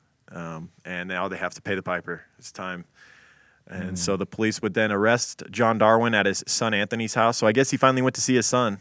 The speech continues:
Speaker 1: after all these years. Um, you imagine the, the surprise. I wonder if he just knocked on the door, <laughs> son's house, and there's his dad that's supposed to have been dead for the last five years.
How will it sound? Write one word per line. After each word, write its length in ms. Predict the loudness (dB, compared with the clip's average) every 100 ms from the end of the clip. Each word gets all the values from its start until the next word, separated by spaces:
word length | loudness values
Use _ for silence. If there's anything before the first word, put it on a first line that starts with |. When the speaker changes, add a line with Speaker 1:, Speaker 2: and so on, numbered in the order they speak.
| -10 -6
Speaker 1:
after 260 | -4 0 2
all 80 |
these 180 | 2 0
years. 400 | 0 0 -2 -6 -6
Um, 380 | -4 -4 -6 -12 _ -4
you 60 |
imagine 340 | 4 6 4 2
the, 140 | 0
the 120 | 0 -4
surprise. 600 | -2 4 4 4 0 -12 _ _
I 60 | -2
wonder 160 | 0
if 80 | 0
he 60 | 0
just 180 | -2 -2
knocked 240 | -2 -2
on 80 | -4
the 80 | 0
door, 280 | 2 2 -2
<laughs> 80 | -6
son's 340 | 0 2 4
house, 240 | 6 6 6
and 80 | 0
there's 160 | 0
his 120 | 0 2
dad 220 | 4 4
that's 100 | 0
supposed 240 | -2 -2
to 60 | -2
have 100 | 0
been 140 | 0 0
dead 180 | 0 0
for 80 |
the 60 | -2
last 240 | -2 -2
five 220 | -2 -2 -2
years. 240 | -2 -4